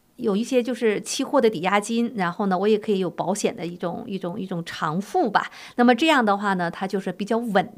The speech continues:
定哈。所以呢，E T F呢，不再是一种被动投资的工具了。截止到十一月呢，主动管理型基金占今年所有资金流入的约百分之三十哈。那么对这些大型的管理，基金管理经理来讲，它是一个好的消息。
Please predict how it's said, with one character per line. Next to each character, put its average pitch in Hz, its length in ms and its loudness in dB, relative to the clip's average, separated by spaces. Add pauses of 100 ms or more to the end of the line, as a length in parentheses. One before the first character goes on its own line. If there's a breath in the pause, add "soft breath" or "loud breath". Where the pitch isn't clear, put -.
定 233 180 0
哈。 170 260 -6 (440 loud breath)
所 339 100 4
以 349 60 8
呢 294 100 6
，E 294 140 0
T 320 160 2
F 302 240 4
呢， 233 100 4
不 226 160 -4
再 277 240 4
是 254 160 -4
一 233 100 0
种 190 200 0 (100)
被 330 180 2
动 208 280 -2
投 170 260 -8
资 - 140 -16
的 175 100 -2
工 180 300 -4
具 202 200 -2
了。 - 220 -2 (300 loud breath)
截 302 160 2
止 247 100 0
到 226 180 6
十 226 240 -6
一 240 100 -2
月 262 240 2
呢， 226 280 6
主 220 220 -2
动 330 180 2
管 240 160 6
理 233 80 2
型 214 160 0
基 220 160 -2
金 220 300 0
占 233 260 4
今 247 180 -2
年 208 220 2
所 202 260 0
有 269 160 2
资 196 160 -8
金 196 220 0
流 180 160 0
入 196 80 -2
的 170 140 0
约 190 160 -2
百 185 180 -2
分 180 100 -4
之 175 120 -6
三 220 360 0
十 - 260 -4
哈。 - 260 -4 (180 loud breath)
那 214 80 -2
么 220 100 4
对 226 220 0
这 220 100 0
些 214 120 0
大 - 240 -8
型 190 160 -2
的 190 120 0
管 196 160 0
理， 180 200 0
基 - 200 -14
金 233 140 0
管 226 100 2
理 226 120 0
经 277 200 -2
理 240 120 -2
来 170 160 -8
讲， - 180 -6
它 180 80 -10
是 180 160 -4
一 170 80 -4
个 180 80 -4
好 - 160 -8
的 180 100 -10
消 185 240 -2
息。 185 300 -6